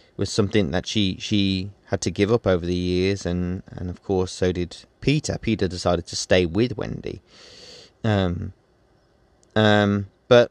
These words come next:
later on, Peter is in the, the nursery, and, uh, he's looking at the,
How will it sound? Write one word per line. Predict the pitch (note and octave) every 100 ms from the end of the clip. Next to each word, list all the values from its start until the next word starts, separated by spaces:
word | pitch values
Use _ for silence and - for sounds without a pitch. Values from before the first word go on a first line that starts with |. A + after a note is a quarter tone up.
| _ -
later | A#2 - G#2+
on, | G#2+ A2 A2+ - _ _ _ _ _ _ _ _ _ _ _ - _ -
Peter | - A#2 -
is | G2+ G#2
in | G2+ G2
the, | F#2 F2+
the | - F#2+
nursery, | A2+ C3+ C#3 - F#2 G2 - _ - - _ _ _ _ _ _
and, | A2 A2 G#2 G#2 G2+ G2 F#2+ - _ _ -
uh, | G2 F#2
he's | F2+ G#2
looking | A2+ - G#2+
at | G2+ -
the, | F#2 F2+ F2+